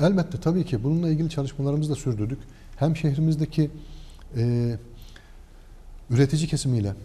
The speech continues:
köylülerimizle, sadece köylülerimiz olarak bakmayalım. Afyonkarahisar'da biraz önce bahsettiğimiz gibi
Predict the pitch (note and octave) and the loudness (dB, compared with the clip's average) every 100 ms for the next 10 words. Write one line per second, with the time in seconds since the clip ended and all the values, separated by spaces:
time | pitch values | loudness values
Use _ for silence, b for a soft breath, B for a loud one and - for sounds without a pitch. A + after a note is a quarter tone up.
0 | - - - B2 B2 B2 C3 B2+ G#2 F#2+ | -16 -14 0 2 4 4 4 2 0 -4
1 | - - - - D#3 D#3+ D#3 D#3 C#3 C#3+ | -8 -14 -14 -4 0 2 0 2 2 4
2 | C#3+ C3 C3 B2+ - C#3 C3+ G#2+ G2 C3 | 2 0 0 0 0 -2 0 -2 -2 -4
3 | - D3+ C#3+ C#3 C3 C3+ B2+ B2 C3+ C#3 | -2 -2 0 0 0 -2 0 0 0 0
4 | B2+ A#2 B2 C#3 - D#3+ D#3 A#2 G2 | 0 -2 -4 -4 -2 0 0 0 -4